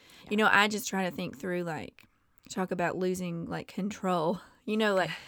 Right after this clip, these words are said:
Speaker 2: <laughs>
Speaker 1: when my kids make their own choices and do their own, own things, and, like, how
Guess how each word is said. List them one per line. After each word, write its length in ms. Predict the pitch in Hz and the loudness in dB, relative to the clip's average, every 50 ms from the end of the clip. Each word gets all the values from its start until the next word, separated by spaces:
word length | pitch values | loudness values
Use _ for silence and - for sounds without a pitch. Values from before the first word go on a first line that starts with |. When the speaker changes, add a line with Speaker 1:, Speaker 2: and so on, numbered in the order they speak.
| - | -4
Speaker 2:
<laughs> 640 | 220 196 185 - - - - 196 190 - _ _ _ | -2 -2 -2 -4 -6 -4 -4 -4 -4 -4 _ _ _
Speaker 1:
when 180 | - 226 226 226 | 2 2 4 4
my 160 | 220 208 202 | 4 2 2
kids 320 | - - - 233 226 - | 0 2 2 2 2 2
make 160 | - 208 196 - | -2 -2 -2 -2
their 180 | 202 185 - | -2 -4 -2
own 200 | - 190 185 180 | -2 -2 -2 -4
choices 480 | - - 196 190 196 196 - 190 190 180 | -4 -2 0 0 0 -2 -6 -8 -6 -4
and 120 | 180 180 | -4 -2
do 140 | 180 180 175 | -2 -2 -2
their 140 | 175 175 147 | -2 -2 -2
own, 260 | 160 170 170 - - - - _ | -2 -4 -4 -6 -8 -14 -10 _
own 180 | 185 175 175 170 | -6 -4 -4 -4
things, 540 | - - 190 185 180 175 165 165 170 202 - | -4 -4 -2 -2 -2 -2 -4 -4 -6 -6 -6
and, 220 | 170 165 170 - - - - - - - - - _ _ | -6 -6 -6 -8 -12 -18 -20 -20 -20 -20 -20 -20 _ _
like, 140 | - 185 - | -8 -8 -8
how 640 | - - - 190 190 190 190 190 190 190 190 190 | -8 -6 -4 -2 0 2 2 2 0 0 -2 -4